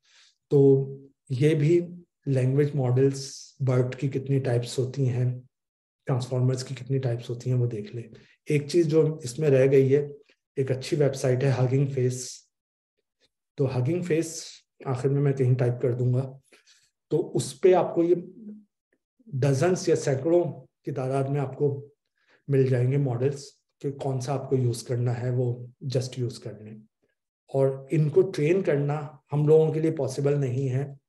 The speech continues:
ये जो बड़े जायंट्स हैं Microsoft, Facebook या ओपन ए आई, यही ट्रेन कर सकते हैं, क्योंकि इसकी ट्रेनिंग के लिए बहुत ज़्यादा एनर्जी चाहिए होती है और बहुत ज़्यादा डिवाइसेस चाहिए होते हैं।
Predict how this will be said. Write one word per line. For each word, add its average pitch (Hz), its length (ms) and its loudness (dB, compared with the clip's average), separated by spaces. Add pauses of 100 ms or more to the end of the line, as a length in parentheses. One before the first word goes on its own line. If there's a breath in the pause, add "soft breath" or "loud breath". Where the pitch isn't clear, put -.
(440 soft breath)
ये 135 160 6
जो 135 160 4
बड़े 131 340 0
जायंट्स 131 460 -6
हैं 135 360 -8 (580 soft breath)
Microsoft, 127 540 0
Facebook 127 500 0
या 123 160 2 (1160)
ओपन 131 280 4
ए 131 120 2
आई, 127 160 4
यही 131 440 0 (640)
ट्रेन 131 240 0
कर 127 120 -2
सकते - 340 -8
हैं, 131 220 0
क्योंकि 127 260 -6
इसकी 123 240 -8
ट्रेनिंग 120 440 -6 (380)
के 139 60 -4
लिए 131 100 -2
बहुत 123 460 -2
ज़्यादा 120 360 -4 (140)
एनर्जी 123 340 -4
चाहिए 120 300 -8
होती 113 280 -12
है 120 60 -6
और 120 60 -4
बहुत 113 160 -6
ज़्यादा 117 180 -6
डिवाइसेस 110 420 -10
चाहिए 117 220 -14
होते 117 240 -18
हैं। - 140 -20